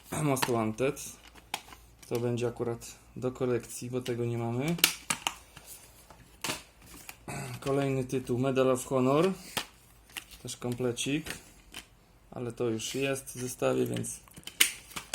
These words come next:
będzie szło do sprzedaży. Skate trójeczka bez płyty. Oj, oj, oj, może będzie dziś płyta. Zaraz sprawdzimy. Operator Flashpoint.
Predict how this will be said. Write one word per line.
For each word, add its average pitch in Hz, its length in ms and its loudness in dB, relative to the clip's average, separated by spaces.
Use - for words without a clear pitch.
będzie 127 380 2
szło 120 200 -6
do 113 120 -8
sprzedaży. 170 760 0
Skate 139 380 4
trójeczka 131 560 2
bez 135 320 0
płyty. 131 360 -4
Oj, 123 200 6
oj, 117 140 6
oj, 160 200 4
może 127 180 -4
będzie 127 240 -2
dziś 123 140 -8
płyta. 143 420 -2
Zaraz 123 240 -4
sprawdzimy. 127 680 -4
Operator 131 540 2
Flashpoint. 156 760 2